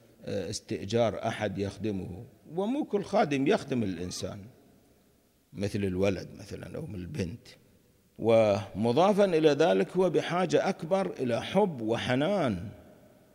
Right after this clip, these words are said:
هذا الشيء الأكبر اللي يحتاج هو حب الأطفال، الأولاد له والشكر له لما أسداه إليه من الجميل طيلة حياته.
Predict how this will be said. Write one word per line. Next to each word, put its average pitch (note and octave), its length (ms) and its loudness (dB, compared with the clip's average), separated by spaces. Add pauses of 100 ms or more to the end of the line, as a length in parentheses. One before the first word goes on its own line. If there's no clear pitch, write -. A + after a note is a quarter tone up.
هذا D3+ 260 0
الشيء C3+ 420 0 (380)
الأكبر A#2 580 -2
اللي G#2 320 -4
يحتاج D#3+ 540 -2 (1200)
هو G2+ 500 -4
حب E3 420 -2
الأطفال، B2+ 840 0 (120)
الأولاد A2+ 720 4 (920)
له A2+ 600 0 (300)
والشكر G2+ 880 -2 (840)
له B2+ 380 2
لما G2 460 -2 (160)
أسداه B2+ 560 -2
إليه A2+ 460 0
من G2+ 160 -2
الجميل A2 840 0 (400)
طيلة A#2+ 300 2
حياته. G#2+ 720 -2